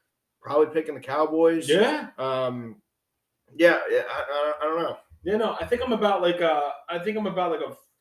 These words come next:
Speaker 2: like, a five, in between a five and a six.
Speaker 1: Yeah.
Speaker 2: And that's solely just because of just the division they're in.
Speaker 1: Yeah.
Speaker 2: I think it's theirs to lose. I think the Saints even probably lose again tomorrow because of all the players that are out tomorrow.
Speaker 1: Yeah.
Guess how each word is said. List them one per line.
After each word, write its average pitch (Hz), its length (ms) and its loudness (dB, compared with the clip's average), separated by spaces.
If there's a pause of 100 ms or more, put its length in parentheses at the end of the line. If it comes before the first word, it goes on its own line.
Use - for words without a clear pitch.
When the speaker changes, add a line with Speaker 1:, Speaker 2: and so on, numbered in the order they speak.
(140)
Speaker 2:
like, 180 140 -14
a 175 60 -12
five, 220 320 -12
in 220 100 -2
between 220 280 -4
a 180 60 -2
five 180 300 -4
and 175 120 -4
a 127 40 -8
six. - 360 -10
Speaker 1:
Yeah. 120 220 -4 (320)
Speaker 2:
And 175 160 -2
that's 190 260 -4
solely 180 320 0
just 170 220 -10
because 151 420 -4
of 135 140 -8
just 139 160 -10
the 131 80 -20
division 117 460 -6
they're 101 200 -6
in. 92 180 -12 (120)
Speaker 1:
Yeah. 143 240 2 (100)
Speaker 2:
I 156 100 2
think 160 160 0
it's 143 120 -4
theirs 185 240 2
to 190 80 0
lose. 135 480 2 (120)
I 139 40 -4
think 160 200 -6
the 143 80 -8
Saints 156 360 -6
even 139 180 -6
probably 160 320 -2
lose 127 220 -6
again 123 240 -8
tomorrow 120 680 -2 (220)
because 131 300 0
of 123 100 -6
all 139 160 6
the 135 120 0
players 147 340 4
that 113 100 -2
are 110 120 -2
out 151 240 -2
tomorrow. 113 500 -8
Speaker 1:
Yeah. 107 60 -10